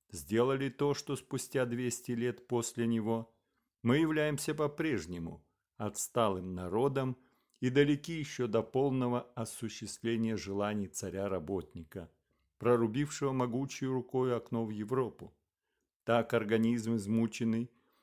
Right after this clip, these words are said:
переутомлением и муштровкою в детстве, является в умственном отношении малопроизводительным в эпоху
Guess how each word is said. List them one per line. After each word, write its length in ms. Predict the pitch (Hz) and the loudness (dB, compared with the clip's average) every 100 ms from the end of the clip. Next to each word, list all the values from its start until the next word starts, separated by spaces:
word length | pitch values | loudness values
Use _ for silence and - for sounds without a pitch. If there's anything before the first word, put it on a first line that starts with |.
| _ | _
переутомлением 1000 | 120 127 120 135 127 123 135 127 113 110 - | 0 2 2 2 2 2 0 2 2 0 -2
и 120 | 123 117 | 2 4
муштровкою 880 | 110 - - 135 160 151 117 110 | 2 -2 -2 0 0 -2 0 0
в 100 | 92 | 0
детстве, 640 | 92 107 95 - 92 90 - _ _ _ - | -2 -2 -2 -6 -12 -16 -16 _ _ _ 0
является 540 | 135 175 180 165 160 | 2 6 4 2 0
в 80 | 156 | 2
умственном 560 | 175 147 - 147 139 139 | 2 0 -2 -2 -2 -4
отношении 840 | - 135 - 143 139 131 127 - _ _ _ - | -4 -4 -2 -2 0 0 -2 -4 _ _ _ 0
малопроизводительным 1600 | 120 139 127 113 117 117 98 92 104 92 127 156 156 143 139 127 | 4 6 6 4 4 2 2 2 0 2 0 0 -2 0 0 2
в 120 | 123 | 0
эпоху 580 | 123 131 120 - 117 | 0 0 0 -2 -8